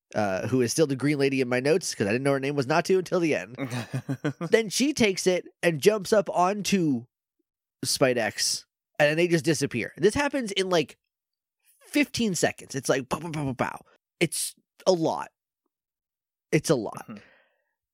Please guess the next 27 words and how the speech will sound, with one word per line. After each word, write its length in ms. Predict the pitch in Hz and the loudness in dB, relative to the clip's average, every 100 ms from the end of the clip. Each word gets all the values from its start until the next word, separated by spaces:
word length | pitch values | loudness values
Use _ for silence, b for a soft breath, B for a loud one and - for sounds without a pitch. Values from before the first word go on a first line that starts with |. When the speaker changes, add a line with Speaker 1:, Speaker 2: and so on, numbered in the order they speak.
| 147 | -2
Speaker 1:
And 100 | 196 | 0
then 120 | 233 | 2
they're 100 | 202 | 2
like, 140 | 170 - | 0 0
"Oh, 220 | 156 127 | -2 -2
no, 220 | 156 175 | 0 2
we 120 | 143 170 | 2 2
gotta 200 | 175 156 | 0 0
find 300 | 185 180 156 | 0 0 0
her 100 | 143 | -2
and 80 | |
get 120 | 151 135 | -2 -2
the 80 | |
souls 280 | 131 170 143 | 0 2 2
back." 280 | 123 120 110 | 0 0 -2
And 80 | 123 | -4
Chip's 180 | 151 - | -2 -2
like, 160 | 151 | -2
"Yeah, 180 | 233 190 | 0 0
but 160 | 147 151 | -2 0
first, 280 | 262 240 - | 2 2 0
I 60 | 147 | -2
did 260 | 247 254 | -2 0
find 220 | 220 214 | 2 2
this 140 | 196 - | 2 0
evil-looking 720 | 220 214 247 202 220 226 226 143 | 0 2 2 4 4 2 -4 0
bottle. 380 | 170 220 285 | 2 2 2